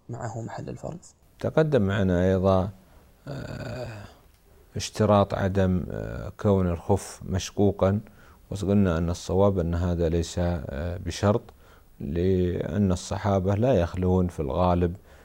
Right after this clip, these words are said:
Speaker 2: من تشققات في، آه، في، آه، أخفافهم.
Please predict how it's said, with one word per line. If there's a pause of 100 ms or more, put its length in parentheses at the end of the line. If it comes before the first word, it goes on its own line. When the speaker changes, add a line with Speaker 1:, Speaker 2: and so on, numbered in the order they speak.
(140)
Speaker 2:
من
تشققات
في، (420)
آه، (460)
في،
آه،
أخفافهم.